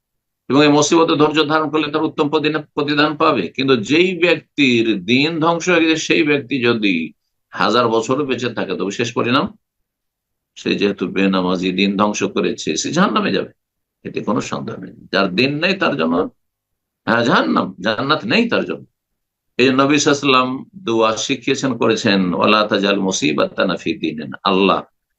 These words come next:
আমাদের দিনের ক্ষেত্রে তুমি বিশেষভাবে মুসিবত দিও না। আল্লাহ আমাদের দিনের মুসিবত থেকে বাঁচিয়ে রাখুন। দুনিয়ার মুসিবত থেকে বাঁচিয়ে রাখুন, কারণ আমাদের ইমান দুর্বল, দুনিয়ার মুসিবত আসলে হাহাকার অবস্থা হয়ে যাবে, আমরা ইমান অনেক সময় হারিয়ে দেবো, বড় ফিতনায় পড়ে যাবো।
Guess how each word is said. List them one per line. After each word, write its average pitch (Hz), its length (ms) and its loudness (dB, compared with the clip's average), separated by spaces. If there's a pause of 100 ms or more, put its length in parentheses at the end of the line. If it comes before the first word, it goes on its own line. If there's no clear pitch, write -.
আমাদের 98 840 0
দিনের 131 480 2
ক্ষেত্রে 170 380 -2
তুমি 120 260 0
বিশেষভাবে 151 520 2
মুসিবত 113 400 0
দিও - 140 -12
না। - 160 -20 (580)
আল্লাহ 101 220 2
আমাদের 101 240 4
দিনের 117 280 2
মুসিবত 143 420 2
থেকে 151 120 0
বাঁচিয়ে 143 300 0
রাখুন। 117 360 -4 (400)
দুনিয়ার 131 380 6
মুসিবত 151 440 2
থেকে 160 120 2
বাঁচিয়ে 147 280 2
রাখুন, 147 120 2
কারণ 151 140 2
আমাদের 131 360 2
ইমান 117 340 2
দুর্বল, 95 360 2
দুনিয়ার 139 300 4
মুসিবত 127 400 2
আসলে - 280 0
হাহাকার - 440 0
অবস্থা - 380 -4
হয়ে 82 180 -2
যাবে, - 180 -8
আমরা 110 220 -4
ইমান 113 280 2
অনেক 98 180 0
সময় 101 180 -2
হারিয়ে 73 300 0
দেবো, - 140 -4
বড় - 340 0
ফিতনায় - 360 -4
পড়ে - 180 -12
যাবো। - 160 -16